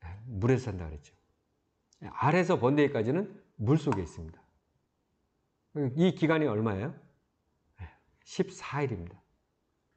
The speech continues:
아, 이 십사 일 기간 아무 때나 모기 방제를 해주면은 충분히 우리가 퇴치를 할 수가 있어요. 근데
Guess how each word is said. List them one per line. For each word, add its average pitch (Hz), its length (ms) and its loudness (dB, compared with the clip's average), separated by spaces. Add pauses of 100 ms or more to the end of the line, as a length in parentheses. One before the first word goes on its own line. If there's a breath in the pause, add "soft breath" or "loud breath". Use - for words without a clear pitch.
(240)
아, 127 300 0
이 160 160 4
십사 220 380 2
일 185 120 2
기간 156 340 0
아무 170 460 2
때나 147 580 2
모기 110 260 -2
방제를 98 400 -2
해주면은 117 460 -2 (220)
충분히 165 300 -2
우리가 90 280 -4
퇴치를 185 320 -6
할 131 80 -6
수가 - 200 -10
있어요. 80 260 -14 (1400)
근데 160 340 4